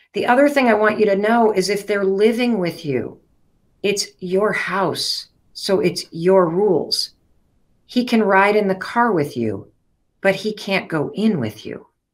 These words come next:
It's your house, your rules. And we don't wanna have these conversations because they're uncomfortable,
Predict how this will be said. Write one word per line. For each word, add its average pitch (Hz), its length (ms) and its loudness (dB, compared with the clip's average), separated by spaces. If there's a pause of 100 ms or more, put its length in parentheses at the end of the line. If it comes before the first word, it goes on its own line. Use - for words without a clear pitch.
(920)
It's 196 340 0
your 202 360 4
house, - 720 -2 (260)
your 180 440 4
rules. 196 720 0
And 185 140 4
we 208 100 2
don't 226 240 4
wanna 226 300 2
have 147 420 -2
these 147 200 0
conversations 151 920 -2
because 151 340 -6
they're 156 180 -2
uncomfortable, 143 1000 -4